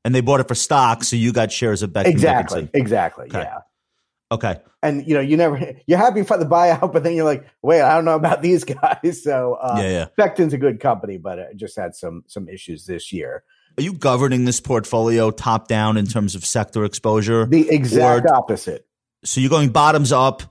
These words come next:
Speaker 2: It is the ultimate in stock picking, bottoms up. People always want to know, "What's my macro view?" Or, for example, I don't have any energy companies, because I couldn't find any <laughs> energy companies. I'm looking for the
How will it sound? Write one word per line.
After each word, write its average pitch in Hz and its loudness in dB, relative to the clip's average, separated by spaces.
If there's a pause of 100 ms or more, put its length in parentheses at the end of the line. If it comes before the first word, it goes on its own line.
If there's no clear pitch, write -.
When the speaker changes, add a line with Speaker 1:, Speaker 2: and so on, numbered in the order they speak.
(220)
Speaker 2:
It 170 4
is 220 2
the 190 2
ultimate 190 4
in 139 2
stock 170 0
picking, 170 2
bottoms 135 2
up. 120 0
People 143 0
always 156 4
want 151 0
to 147 -2
know, 147 0 (160)
"What's 185 -4
my 151 0
macro 143 0
view?" 147 2
Or, 117 0
for 160 0
example, 143 2 (180)
I 151 2
don't 180 4
have 165 2
any 143 0
energy 135 -4
companies, 92 -10 (320)
because 202 4
I 208 2
couldn't 226 4
find 208 4
any 120 2
<laughs> 131 -4
energy 139 0
companies. 120 -2 (260)
I'm 151 2
looking 180 2
for 139 4 (160)
the 113 0